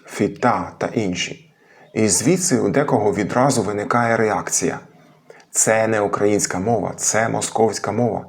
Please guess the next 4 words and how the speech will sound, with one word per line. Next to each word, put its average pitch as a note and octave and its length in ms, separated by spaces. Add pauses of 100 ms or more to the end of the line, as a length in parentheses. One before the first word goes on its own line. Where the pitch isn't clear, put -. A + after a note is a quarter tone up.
(440)
це A#2 360
російський A2 760
вовк, A2+ 520 (400)
переодягнутий A2+ 1000